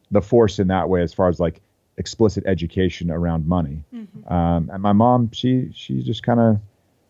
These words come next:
Speaker 1: did her thing, you know, she took care of us in all the other thousands of ways. So they were a good team. And I, I, I feel like I had a good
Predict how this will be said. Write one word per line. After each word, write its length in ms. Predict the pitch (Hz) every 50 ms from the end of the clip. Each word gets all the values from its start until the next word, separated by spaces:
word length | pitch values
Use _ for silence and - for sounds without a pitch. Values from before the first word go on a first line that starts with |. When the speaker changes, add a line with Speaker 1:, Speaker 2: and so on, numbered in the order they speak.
| _ _ _ _ -
Speaker 1:
did 140 | 104 107
her 100 | 110 110
thing, 260 | - - 123 104 85 78
you 120 | 82 85
know, 140 | 87 92 95
she 160 | 95 - 98
took 200 | 87 - 101 90
care 160 | - 95 92
of 80 | 92 87
us 180 | 90 87 -
in 100 | - 82 85
all 100 | 85 87
the 160 | 82 87 87
other 320 | 87 85 80 78 69 71 - -
thousands 400 | 76 76 76 76 71 76 73 78
of 60 | 73
ways. 300 | 76 76 76 76 73 73
So 500 | - - - - 92 87 85 82 80 78 - _ _ _ _ _ _ _ _
they 80 | - 151
were 120 | 135 113
a 60 | 98 90
good 220 | 82 90 82 -
team. 340 | - - 85 80 78 76 76 -
And 140 | 95 95 87
I, 100 | 87 85
I, 320 | 73 90 95 95 90 - -
I 40 |
feel 160 | 95 - 135 127
like 180 | 110 98 -
I 100 | 98 92
had 140 | 92 92 87
a 40 | 85
good 420 | 80 78 92 92 92 90 76 71